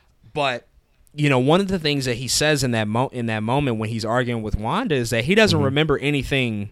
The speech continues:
Speaker 1: before Westview. He doesn't have
Speaker 2: Yeah.
Speaker 1: any memories, right?
Speaker 2: Mm-hmm.
Speaker 1: So, to your point, one, we know that he died. He definitely died in Infinity War.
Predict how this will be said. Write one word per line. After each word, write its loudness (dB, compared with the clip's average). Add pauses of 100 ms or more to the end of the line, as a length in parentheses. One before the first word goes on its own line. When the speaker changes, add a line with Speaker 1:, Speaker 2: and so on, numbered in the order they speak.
(100)
Speaker 1:
before 2
Westview. -6 (100)
He -4
doesn't 6
have 6
Speaker 2:
Yeah. 4
Speaker 1:
any -2
memories, -6
right? 0
Speaker 2:
Mm-hmm. 2
Speaker 1:
So, 4 (920)
to 4
your 4
point, 6
one, 0 (720)
we 2
know 8
that 8
he 4
died. 2
He -4
definitely 0
died 0
in -4
Infinity -4
War. -10